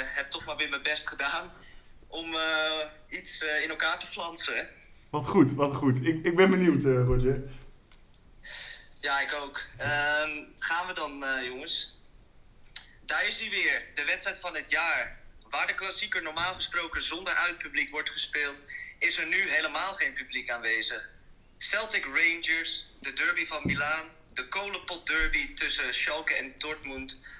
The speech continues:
Speaker 1: Overal om ons heen kan het, maar Nederland is letterlijk te klein zodra Ajax en Feyenoord elkaar supporters toelaten.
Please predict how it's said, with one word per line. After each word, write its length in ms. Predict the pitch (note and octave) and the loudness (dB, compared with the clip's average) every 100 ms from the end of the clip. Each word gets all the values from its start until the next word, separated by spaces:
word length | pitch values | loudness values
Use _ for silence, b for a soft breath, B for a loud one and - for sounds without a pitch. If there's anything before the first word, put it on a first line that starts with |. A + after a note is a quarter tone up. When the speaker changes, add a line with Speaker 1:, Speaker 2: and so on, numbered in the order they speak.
| B - - | B -10 -8
Speaker 1:
Overal 480 | G3+ A3 G3 F#3+ | -8 -4 -4 -4
om 140 | D#3 E3+ | -4 -4
ons 120 | D#3+ | 0
heen 240 | D#3 D#3+ | 0 0
kan 200 | E3 D#3 | -2 -2
het, 300 | D#3 D#3 - - - - - - | -2 -4 -10 -12 -20 -20 -20 -6
maar 140 | C3 C#3+ | -2 2
Nederland 360 | F#3+ F#3+ F3+ | 2 0 -2
is 100 | D#3 | -2
letterlijk 640 | D3 D#3+ E3 D3 C#3+ - - | -2 -2 -4 -4 -2 -4 -4
te 160 | C#3 C#3+ | -4 -2
klein 460 | D3 D3 D3 D3 | 0 2 2 0
zodra 400 | - C#3 C#3+ C#3+ | -4 -2 0 2
Ajax 360 | C#3+ C#3+ D3 C#3+ | 2 0 2 0
en 120 | C3 | -2
Feyenoord 480 | D3+ D3 C#3+ C#3+ C3+ | 0 2 2 0 -6
elkaar 320 | C3+ C#3+ C#3+ | -4 0 2
supporters 540 | - - E3 E3 D3+ - | 2 -2 -8 -4 -2 -2
toelaten. 640 | A3 G#3 C#3 - A#2 | -2 -2 -2 -2 -8